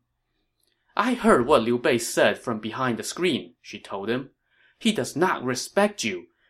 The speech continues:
It's clear that he has designs on Jing province. If you do not eliminate him now,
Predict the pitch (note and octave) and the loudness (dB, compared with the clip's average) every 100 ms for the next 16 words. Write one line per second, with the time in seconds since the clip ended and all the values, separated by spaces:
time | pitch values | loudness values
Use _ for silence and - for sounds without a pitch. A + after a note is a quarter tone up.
0 | _ _ B2 A#2+ - - - G#3+ E3+ G2 | _ _ -4 -4 -6 -6 2 4 4 2
1 | A2+ A2+ C3+ B2 - A2 - F#3 C3 G#2+ | 0 0 -2 -4 -4 -4 -2 0 -2 -2
2 | G#2 G#2 - D#3+ D#3 - F3 E3+ A#2 F#2 | -4 -4 -2 -2 -2 -2 0 2 0 -4
3 | F#2 - _ _ _ C3+ B2 F#3+ A3 D3 | -8 -14 _ _ _ -4 0 0 0 0
4 | A#2+ D#3 E3+ - A#2+ A#2 F3 E3+ B2 G#2 | 4 6 6 6 0 4 4 4 2 0
5 | B2+ G#2+ B2 E3+ A2 G#2 | -4 0 2 2 2 -2